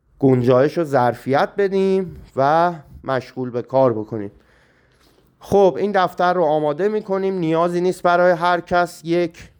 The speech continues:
سیستم باشه. شما برای هر رنجتون حد اکثر نیاز به دو تا یا سه تا سیستم بیشتر ندارید. اون سیستم ها هم از مینی کیس استفاده می‌کنید چون فقط قراره باهاش فایل ببینن.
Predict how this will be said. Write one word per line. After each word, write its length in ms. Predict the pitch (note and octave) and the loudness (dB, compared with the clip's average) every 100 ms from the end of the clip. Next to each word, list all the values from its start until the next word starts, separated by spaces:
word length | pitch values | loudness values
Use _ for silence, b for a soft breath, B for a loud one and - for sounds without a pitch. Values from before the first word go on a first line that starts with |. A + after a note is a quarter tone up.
| _ | _
سیستم 600 | - E3 - - E3 E3+ | -12 -12 -6 2 2 4
باشه. 520 | E3 D#3+ E3+ F3 F3+ b b b b _ | 4 2 2 2 0 b b b b _
شما 260 | B2 B2+ | -4 -2
برای 420 | C#3+ C3 B2+ C#3+ | 0 2 4 2
هر 340 | C3 G#2+ C#3+ F#3 | 2 0 -2 -2
رنجتون 880 | F#3 F#3+ G3 F#3+ F#3+ F#3 F#3+ F#3+ G3 - _ _ _ _ _ _ _ _ | 0 0 0 -2 -4 -2 -2 -2 -6 -16 _ _ _ _ _ _ _ _
حد 540 | - A#2+ D3+ - D3+ C#3+ | -4 0 0 0 -2 0
اکثر 560 | D3+ D3+ - - E3+ F#3+ | 0 -2 -4 -2 0 0
نیاز 400 | F3+ D#3 E3+ D#3+ | -2 -4 -4 -4
به 120 | D#3 | -6
دو 180 | D3+ E3+ | -6 -8
تا 500 | - D3 C3+ A#2 - _ _ _ _ _ | -4 -2 -2 -4 -8 _ _ _ _ _
یا 200 | B2 C3+ | 0 2
سه 260 | B2+ - E3 | 2 2 0
تا 200 | E3 C3+ | 4 0
سیستم 520 | B2+ B2 - D3 C#3+ | 0 -10 -6 -2 -2
بیشتر 360 | A#2+ - C3+ B2+ | -4 -4 0 0
ندارید. 600 | B2 D3+ F#3+ F#3 F3+ E3 | 2 0 2 2 2 0
اون 100 | E3+ | -4
سیستم 440 | D#3+ B2+ - C3 | -6 -10 -4 -4
ها 280 | A#2+ C#3+ D#3 | -2 0 0
هم 80 | E3 - b b b b b b b - | -2 -10 b b b b b b b -4
از 240 | B2 A#2 | -2 0
مینی 340 | B2+ C3+ C3 B2 | 2 2 2 -2
کیس 400 | - D#3+ F3+ G3 | 2 2 2 -2
استفاده 600 | F#3 F3 E3+ E3 E3+ E3+ | 0 -2 2 2 2 2
می‌کنید 560 | E3 E3+ E3 E3+ E3+ | 0 -2 0 0 -2
چون 220 | D#3+ D#3 | -2 -4
فقط 360 | D3 C3+ B2 C3+ | 0 0 0 0
قراره 320 | B2+ A#2 C3+ | 0 0 0
باهاش 260 | A#2 A#2+ C3 | 0 0 -2
فایل 540 | - - C3 E3+ F#3+ | -14 0 2 2 0
ببینن. 580 | F3+ F#3 F3+ F3+ F#3 | 0 0 0 2 0